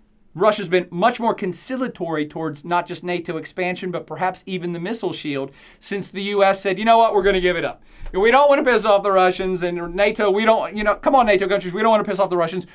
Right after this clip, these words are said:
We have got other fish to fry. We're worried about Iran and North Korea and these other entities. Let's not piss off the Ruskies." And the Ruskies have been paying attention to that.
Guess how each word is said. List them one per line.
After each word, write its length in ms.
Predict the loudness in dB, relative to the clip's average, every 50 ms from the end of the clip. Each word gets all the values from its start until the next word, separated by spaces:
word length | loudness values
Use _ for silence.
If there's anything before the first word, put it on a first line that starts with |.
| -18 _
We 120 | -2 4 4
have 160 | 4 4 6
got 200 | 4 4 6 6
other 220 | 4 4 4 2
fish 260 | 2 2 0 0 0 -2
to 60 | -8
fry. 480 | -6 0 4 4 4 6 4 4 2 2
We're 160 | 2 0 2
worried 240 | 2 4 4 4 4
about 200 | 4 2 2 2
Iran 440 | -2 0 2 4 4 6 4 2 2
and 80 | 0
North 160 | -4 -6 -6
Korea 300 | -6 -4 -2 2 2 2
and 80 | 2 0
these 160 | -6 -12 -14 -20 -20 -20 _ -8 0 2
other 240 | 2 2 4 2
entities. 500 | 2 2 0 0 -6 -6 -4 -6 -6 -8 _ -10
Let's 320 | -4 2 2 2 2 2
not 380 | 0 2 4 4 4 2 -2 _ _ _
piss 240 | -4 -4 -2 0 2
off 140 | 0 0 0
the 80 | 0
Ruskies." 340 | 0 0 0 0 -4 -10 -6 -4
And 100 | -2 0
the 60 | 4
Ruskies 300 | 4 4 4 2 -2 -6
have 100 | -4 -4
been 120 | -6 -6 -2
paying 220 | -2 -2 -2 -2
attention 500 | -6 -8 -6 -6 -4 -4 -4 -4 -6 -8 -8
to 80 | -4
that. 260 | -4 -6 -6 -6 -12